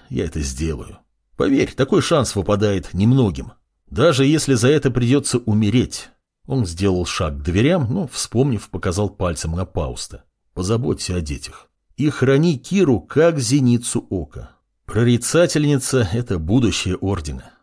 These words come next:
Сможешь ее сохранить, и белоснежная роза расцветет так, как не цвела никогда». Радгас подозвал к себе детей и по очереди поцеловал каждого в лоб.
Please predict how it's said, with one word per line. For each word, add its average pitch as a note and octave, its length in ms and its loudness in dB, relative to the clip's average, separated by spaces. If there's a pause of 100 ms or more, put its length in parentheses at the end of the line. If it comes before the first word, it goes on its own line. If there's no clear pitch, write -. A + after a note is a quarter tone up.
(180)
Сможешь C#3 560 2
ее C3 140 2
сохранить, C3 640 -2 (120)
и - 180 -2
белоснежная G#2 760 2
роза A2+ 300 0
расцветет G#2+ 640 -2
так, - 300 -4
как - 240 -4
не G#2+ 120 2
цвела G#2+ 440 -2
никогда». F#2 800 -4 (440)
Радгас C#3 680 0
подозвал C#3+ 460 2
к - 60 -8
себе G2+ 240 0
детей A#2 520 -2
и A#2 100 -2
по D#2+ 140 -6
очереди A#2 720 0
поцеловал F2+ 580 -2
каждого D2+ 520 -6
в D2 120 -10
лоб. - 220 -16